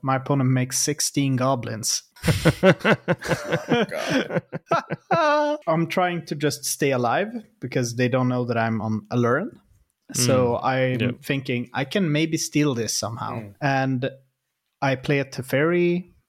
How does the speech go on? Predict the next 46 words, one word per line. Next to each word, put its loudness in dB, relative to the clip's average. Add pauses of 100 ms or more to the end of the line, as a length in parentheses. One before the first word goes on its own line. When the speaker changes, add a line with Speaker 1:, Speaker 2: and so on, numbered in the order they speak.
Speaker 1:
Can't -2
remember, 0 (120)
like, -2 (100)
I -2
think -2
I -2
minused 0
on 0
one 2
of -2
the -2
tokens, -4 (140)
and -2
they 2
just -4
went -2 (360)
fifteen -2
face. -6 (320)
I'm 2
like, 2
Speaker 3:
<laughs> -2
Speaker 1:
"Okay, 2
sure." -2 (400)
I 2
think -2
I 2
might -2
have, -2
yeah, 2
I -2
can't -6
remember 2
exactly. -4
Like, -8
I 2
might 2
have -4
had -4
some -2
creatures. -6
This -4
might 0
have -6
been -2
one 0
turn -6